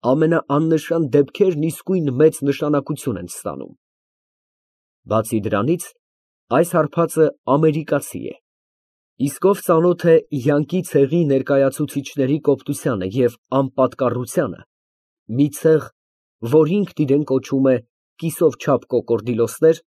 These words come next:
կիսով չափ ձիեր, չի կարող զարմանալ, երբ տեսնի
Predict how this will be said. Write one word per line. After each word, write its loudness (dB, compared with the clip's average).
կիսով -4
չափ -2
ձիեր, -2
չի -2
կարող 2
զարմանալ, 0
երբ -2
տեսնի -2